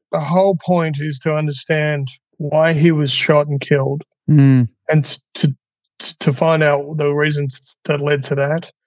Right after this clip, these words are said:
Speaker 1: and so that that sort of stuff and doesn't happen again, that, you know,
Speaker 2: Yeah.
Speaker 1: we're, we're dealing in a system that, um, doesn't lead to that sort of stuff. Uh, y-, you know, some of the, the, the direction that coronial has gone in, which seems to focus on more,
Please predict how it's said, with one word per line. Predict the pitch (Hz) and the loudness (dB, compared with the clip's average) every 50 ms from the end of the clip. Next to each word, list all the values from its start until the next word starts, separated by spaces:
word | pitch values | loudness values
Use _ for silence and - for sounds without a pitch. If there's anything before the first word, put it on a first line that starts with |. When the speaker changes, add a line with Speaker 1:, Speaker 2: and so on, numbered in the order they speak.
| _ _ _ _ _ _ _ - | _ _ _ _ _ _ _ -4
Speaker 1:
and | 160 156 147 | -2 -2 0
so | - 165 156 | 0 0 0
that | 147 147 147 143 | 2 2 0 2
that | 147 147 143 135 | 0 0 0 0
sort | - 147 139 | -2 -4 -4
of | 135 127 | -4 -4
stuff | - 151 139 127 - | -2 -2 -2 -2 -4
and | 143 135 135 135 156 - - | -6 -6 -6 -8 -10 -8 -4
doesn't | - 139 135 131 131 | -2 -2 0 0 0
happen | 127 131 127 127 123 | 0 0 0 0 -2
again, | 123 120 131 123 123 123 | -2 -2 -2 -2 -2 -2
that, | 127 127 131 - _ _ _ _ _ _ _ _ _ | -2 -4 -4 -6 _ _ _ _ _ _ _ _ _
you | - 151 | -4 -2
know, | 139 139 131 | -2 0 0
Speaker 2:
Yeah. | 131 127 123 | 0 0 0
Speaker 1:
we're, | 131 135 131 135 | 0 -2 -2 -2
we're | 135 139 139 | -2 -2 -2
dealing | 135 127 151 156 147 147 | 0 0 0 2 2 0
in | 143 135 135 | 0 -2 -4
a | 127 | -4
system | - - 147 131 - - 139 135 | -4 -6 -6 -4 -4 -4 -2 -2
that, | 131 131 131 131 - | -2 -2 -2 -2 -2
um, | 135 131 127 127 127 - _ - - - - - - - _ _ _ - | -4 -2 -4 -6 -6 -8 _ -20 -20 -20 -20 -20 -20 -20 _ _ _ -2
doesn't | - 165 147 156 156 139 | -2 0 2 2 0 0
lead | 143 139 131 | 0 0 0
to | 127 156 | 0 0
that | 143 139 135 | 0 0 0
sort | - - 139 | -2 -4 -4
of | 135 127 | -4 -4
stuff. | - - 147 143 131 127 - - - _ - 165 | -4 -2 -2 -2 -2 -4 -10 -14 -18 _ -10 -10
Uh, | 160 - _ _ - 285 | -10 -10 _ _ -8 -2
y-, | 185 175 | 0 2
you | 175 185 175 175 185 185 | 2 2 0 -2 -2 0
know, | 175 170 | 0 0
some | 151 - - 202 196 196 | 0 0 0 2 2 2
of | 180 | 2
the, | 165 156 147 156 160 165 | 2 2 0 -2 -6 -8
the, | 175 170 156 | -6 -4 -4
the | 147 156 147 | -4 -4 -4
direction | - - 156 151 151 147 - - 160 147 | -4 -2 0 0 0 0 0 -2 -2 -2
that | 147 143 139 135 | -2 -4 -4 -4
coronial | - - 151 147 147 147 147 143 139 143 | -2 0 2 2 2 2 2 0 0 -2
has | 139 131 | -4 -4
gone | 127 151 143 143 151 156 | -4 -4 -2 -2 0 0
in, | 160 156 151 | 0 0 -2
which | 143 135 131 127 - - _ _ - _ - | -2 -4 -6 -6 -8 -10 _ _ -20 _ -8
seems | - - 165 151 139 | -4 -2 0 0 0
to | 143 139 | -2 -2
focus | 131 - 151 147 143 139 135 127 | 0 0 2 2 2 0 -2 -2
on | - 143 139 | 0 0 0
more, | 139 139 143 147 147 143 143 135 | 2 2 2 2 2 0 0 -2